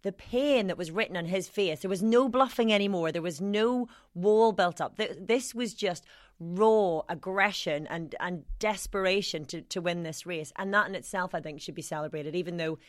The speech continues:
he couldn't do it in the end. The way he tried to do it was beautiful to watch.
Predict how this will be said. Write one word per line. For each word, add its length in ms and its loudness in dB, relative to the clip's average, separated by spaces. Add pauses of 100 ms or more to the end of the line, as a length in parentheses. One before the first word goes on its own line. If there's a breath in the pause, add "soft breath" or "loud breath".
(120)
he 120 -6
couldn't 320 -6
do 180 4
it 80 0
in 60 -4
the 140 -4
end. 320 -6 (200 soft breath)
The 80 -2
way 140 2
he 100 -2
tried 460 2
to 100 -6
do 80 -4
it 160 -4
was 120 -8
beautiful 460 -4
to 120 -14
watch. 420 -8